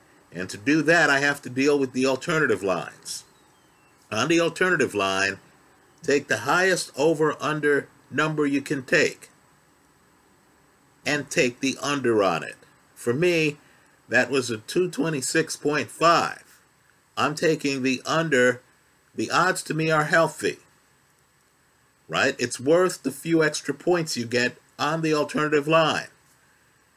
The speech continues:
I got a minus one eighty-six. I'll take it. I like the under in game two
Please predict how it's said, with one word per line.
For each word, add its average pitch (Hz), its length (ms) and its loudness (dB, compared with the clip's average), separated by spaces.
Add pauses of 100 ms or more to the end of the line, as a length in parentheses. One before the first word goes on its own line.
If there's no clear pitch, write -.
(380)
I 127 100 -6
got 160 200 4
a 143 60 0
minus 139 460 -2
one 131 180 -2
eighty-six. - 1000 -2 (1600)
I'll 131 140 0
take 147 320 0
it. - 120 -6 (960)
I 107 80 -4
like 143 220 2
the 135 160 -2
under 139 400 2 (100)
in 139 240 -4
game 131 340 0
two 151 400 2